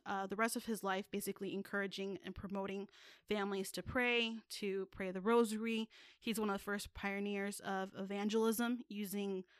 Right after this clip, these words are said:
mass media, and he w-, was also one of the first to conduct public rallies to bring families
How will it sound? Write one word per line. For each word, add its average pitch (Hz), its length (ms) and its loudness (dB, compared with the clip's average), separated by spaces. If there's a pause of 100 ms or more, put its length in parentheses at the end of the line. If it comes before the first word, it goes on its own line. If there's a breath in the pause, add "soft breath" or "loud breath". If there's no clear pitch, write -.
(540 soft breath)
mass 202 380 0
media, 294 340 10
and 247 220 6
he 208 180 0
w-, 196 300 0
was 202 180 -2
also 202 400 0
one 196 140 -2
of 190 60 -2
the 196 80 -4
first 202 420 -2
to 202 140 -2
conduct 190 500 -2
public 180 380 0
rallies 214 580 4
to - 100 -4
bring 190 220 0
families 185 760 0